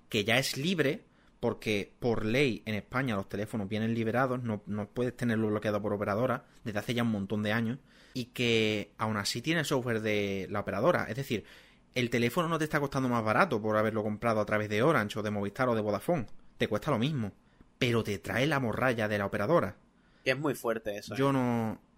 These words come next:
Speaker 1: sí, yo no, o sea, esto es victoria, victoria royal para,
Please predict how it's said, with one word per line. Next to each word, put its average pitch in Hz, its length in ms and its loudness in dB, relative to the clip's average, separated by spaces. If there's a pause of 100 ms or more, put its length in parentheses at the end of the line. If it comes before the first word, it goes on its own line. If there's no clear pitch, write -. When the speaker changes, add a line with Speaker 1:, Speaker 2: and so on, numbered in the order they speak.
(120)
Speaker 1:
sí, - 320 -4
yo 127 140 2
no, 131 220 0 (440)
o 113 40 -6
sea, 120 180 2
esto 113 220 -2
es 123 100 2
victoria, 120 680 0 (840)
victoria 127 420 2
royal 113 560 4
para, 101 680 2